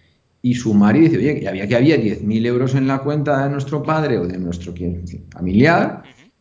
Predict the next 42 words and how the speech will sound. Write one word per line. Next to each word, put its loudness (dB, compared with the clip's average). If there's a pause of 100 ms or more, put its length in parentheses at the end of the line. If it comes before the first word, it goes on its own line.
y -8
tú -2
has 2
dispuesto -2
unos -2
días -2
antes -4
del -4
dinero". -4 (580)
Y 4
entonces 4
habrá 2
que, 2
lo 2
que -4
le -2
decía -4
antes, -2
habrá -2
que -2
rendir 4
cuentas 0
con -6
el -6
resto -8
de -6
herederos, -10 (220)
¿vale? -8
Eso 2
ya 8
es 4
una 6
cuestión 2
de -2
caso -2
a -4
caso, -2
no 0
hay 0
dos -2
casos -8
iguales. -8